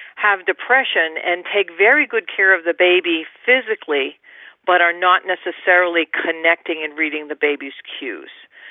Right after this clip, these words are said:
So someone who's close to that mom and can see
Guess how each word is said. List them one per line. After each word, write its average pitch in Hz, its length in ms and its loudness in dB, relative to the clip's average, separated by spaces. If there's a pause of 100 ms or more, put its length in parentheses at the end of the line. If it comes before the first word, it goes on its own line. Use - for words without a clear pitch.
(140)
So 233 160 -4
someone 311 280 2
who's 202 240 -12
close 208 340 0 (140)
to 269 100 -4
that 247 220 2
mom 220 320 2
and 180 120 -8
can 170 200 -10 (160)
see 202 400 -4